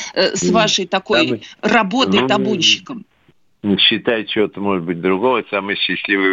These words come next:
Speaker 2: время моей жизни, потому что, ну, это просто чудо. Вот в старших классах уже, значит, в пятом, шестом сразу после войны вот отец вернулся из своих,
Speaker 1: Мгм.
Speaker 2: он работал на фронтовой,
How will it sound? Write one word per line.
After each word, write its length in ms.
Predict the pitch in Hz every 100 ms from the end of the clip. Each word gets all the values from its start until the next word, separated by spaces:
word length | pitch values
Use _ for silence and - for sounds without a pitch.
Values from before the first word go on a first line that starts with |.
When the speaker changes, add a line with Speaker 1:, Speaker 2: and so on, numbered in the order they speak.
| 90
Speaker 2:
время 200 | 95 82
моей 280 | 85 85
жизни, 380 | 85 123 110 104 _ _ _ _
потому 400 | 85 82 87 85
что, 180 | 78 87
ну, 300 | 87 95 90 - -
это 260 | - 87 90
просто 400 | - 95 82 92
чудо. 500 | - - 110 90 - - - -
Вот 240 | 82 85 - -
в 100 | -
старших 460 | - 107 90 - -
классах 380 | 127 147 147 -
уже, 260 | 85 82 - _ _
значит, 380 | 80 82 85 71
в 160 | - -
пятом, 360 | 104 95 - 85
шестом 500 | - 90 - 90 85
сразу 340 | - 120 80
после 340 | - 82 - 82
войны 360 | 95 98 85
вот 100 | 71 - _ _ -
отец 360 | - 73 - 80 -
вернулся 600 | 82 90 120 120 - 92 _ _ -
из 120 | 78 -
своих, 300 | 78 76 -
Speaker 1:
Мгм. 360 | 156 165 160
Speaker 2:
он 180 | 85 82
работал 520 | 82 82 76 76 -
на 160 | 73 73
фронтовой, 640 | - 80 73 85 78 71